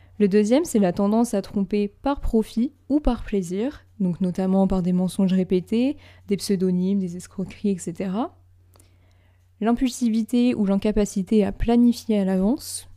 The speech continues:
donc ça va être des, un peu des agissements par pulsion finalement. L'irritabilité ou l'agressivité, donc avec des bagarres, des agressions.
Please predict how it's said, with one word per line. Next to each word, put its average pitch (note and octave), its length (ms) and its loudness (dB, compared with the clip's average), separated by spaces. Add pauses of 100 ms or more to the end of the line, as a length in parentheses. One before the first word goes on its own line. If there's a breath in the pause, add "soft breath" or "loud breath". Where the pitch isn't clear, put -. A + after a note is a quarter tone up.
donc F3+ 120 -2
ça - 100 -4
va F#3 120 0
être F#3 120 -2
des, F#3+ 600 -4 (160)
un G3+ 80 -4
peu F#3+ 100 -2
des F3+ 160 0
agissements F#3 380 0
par F3+ 220 0
pulsion G3+ 480 -2
finalement. G3+ 480 -4 (1500 soft breath)
L'irritabilité A#3 760 4
ou A3 80 4
l'agressivité, F#3+ 1040 0
donc G3 180 -2
avec F3+ 200 -8
des F3 100 -6
bagarres, G3+ 480 2
des F#3+ 200 0
agressions. F#3+ 540 -2